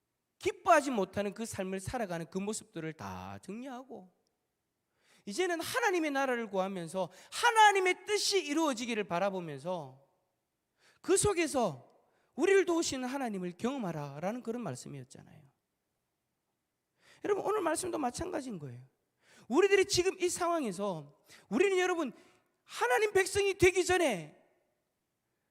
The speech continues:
나의 욕심을 위해서 달려갔던 그 모든 마음들을 내려놓고, 이제는, 여러분, 내 뜻이 이루어지기 위해서 하나님을 이용하는 것이 아니라, 하나님 앞에 그것을 놓고 하나님 앞에 기도하는 것이 아니라,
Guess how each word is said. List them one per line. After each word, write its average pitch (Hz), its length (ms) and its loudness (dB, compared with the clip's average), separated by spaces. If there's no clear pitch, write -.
나의 403 400 8
욕심을 381 520 2
위해서 294 240 -4
달려갔던 330 840 2
그 311 100 4
모든 392 580 4
마음들을 254 580 -2
내려놓고, 233 880 -4
이제는, 381 340 4
여러분, 302 300 0
내 269 320 4
뜻이 453 360 2
이루어지기 453 800 2
위해서 320 200 0
하나님을 320 380 0
이용하는 247 460 -2
것이 233 180 -12
아니라, 170 560 -8
하나님 392 380 0
앞에 339 160 2
그것을 480 480 4
놓고 381 220 6
하나님 339 260 8
앞에 302 160 0
기도하는 254 320 -12
것이 208 180 -14
아니라, 170 580 -12